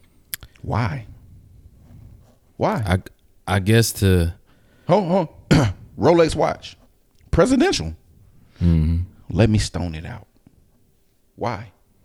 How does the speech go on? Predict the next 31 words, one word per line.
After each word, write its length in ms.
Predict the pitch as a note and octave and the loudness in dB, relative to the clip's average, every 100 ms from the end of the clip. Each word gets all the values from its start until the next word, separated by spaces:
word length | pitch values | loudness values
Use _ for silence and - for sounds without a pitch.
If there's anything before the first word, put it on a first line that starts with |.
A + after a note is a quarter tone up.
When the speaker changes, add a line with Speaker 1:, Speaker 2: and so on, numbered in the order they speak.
| _ _ _ _ _ _ _ _ - - _ - | _ _ _ _ _ _ _ _ -20 -20 _ -6
Speaker 2:
To 100 | - | -4
shine. 500 | - A2 C#3+ F2+ E2+ - - _ - | 0 0 0 -2 -6 -18 -20 _ -6
You 80 | |
know, 140 | C3+ F2+ | 0 2
people 240 | B2+ A#2 | 2 2
want 200 | G#2 G#2 | 4 2
more 260 | F2+ G#2 G2+ | 4 4 4
attention. 480 | - A2 G2+ E2 D2+ | 4 0 0 -2 -2
Speaker 1:
But 180 | D3+ | 2
you, 140 | D4 - | 2 2
i-, 80 | D3+ | 0
i-, 100 | D3+ | 2
if 300 | D3 C#3+ C3+ | 2 2 4
you 80 | G#3+ | 4
know 160 | A3 | 4
anything 280 | F#3 F#3+ E3 | 4 2 0
about 240 | D3 B2+ E2 | 2 2 4
Rollies 460 | C#3 D#3 D3+ D3 | 4 4 4 2
or 40 | A#2 | 2
anything 360 | B2+ C#3+ C#3 | 0 0 0
about 220 | C3+ C3+ | 0 0
Aston 300 | F2+ C3+ - | 0 -2 -2
Martins 320 | C3 C3+ C3 A2+ | -2 0 0 0
or 40 | |
anything 400 | G#2+ C#3+ D#3 D#3 | 0 0 0 0
about 220 | D#3+ D3+ | 0 0
anything 360 | B2+ F3 E3 E3 | 0 0 2 2
that's 160 | D#3 | 0
expensive, 460 | D3+ - E3+ D3+ A2+ | 0 -2 -2 -2 -2
you 140 | C3 | -2
know 440 | C3 E3+ F3+ C#3+ | 2 2 2 0